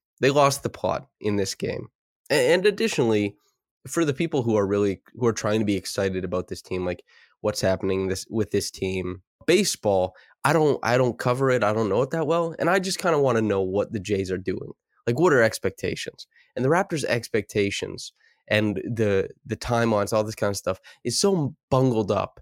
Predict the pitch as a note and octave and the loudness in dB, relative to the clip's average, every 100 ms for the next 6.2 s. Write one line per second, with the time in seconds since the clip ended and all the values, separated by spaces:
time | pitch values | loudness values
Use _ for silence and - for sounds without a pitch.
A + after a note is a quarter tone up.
0 | - - _ A2+ C3 C3+ - E3+ D#3+ - | -20 -20 _ 0 2 2 0 2 0 0
1 | A#2+ A#2+ G#2+ G#2 - - F#2+ G2 G2 F#2+ | -2 0 -2 -2 -4 -4 -2 0 -2 -4
2 | G2 - A#2+ G2+ F#2+ F3+ _ _ _ _ | -6 -6 -2 -2 -2 -8 _ _ _ _
3 | - C3 C#3 C3+ - _ _ _ F3 F#3 | 0 4 4 2 -4 _ _ _ 0 4
4 | F3+ E3+ C3 C#3 A#2+ B2 A2+ G2 - - | 4 4 4 4 2 0 0 -2 -4 0
5 | D3 D#3 D#3 C3 B2 B2 D#2+ A#2 A2+ A2 | 2 2 2 2 2 -2 0 0 0 -2
6 | G2+ A2 | -2 -4